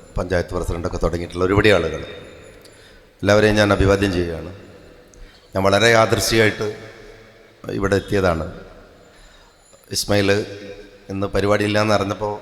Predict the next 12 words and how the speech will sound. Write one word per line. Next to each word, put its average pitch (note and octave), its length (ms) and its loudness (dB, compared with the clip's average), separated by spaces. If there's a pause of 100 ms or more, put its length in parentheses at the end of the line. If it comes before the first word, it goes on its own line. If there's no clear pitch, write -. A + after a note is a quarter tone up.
(140)
ഞങ്ങൾക്കൊന്ന് G2 460 -4 (2000)
ചെറിയ G2 280 0 (100)
സംഘടനാപരമായ G#2 760 4
കാര്യങ്ങളുടെ F#2+ 420 -4
ചർച്ചയുള്ളത് F2+ 520 -6
കൊണ്ട് D#2+ 180 -10 (1000)
അതിനിടയിൽ G#2+ 460 4 (400)
വന്നതാണ്. E2+ 480 0 (500)
വന്നത് F#2+ 280 2
ഏതായാലും G#2 340 4 (960)
സന്തോഷമുള്ളൊരു G#2+ 640 0
കാര്യമാണ്. F2+ 420 0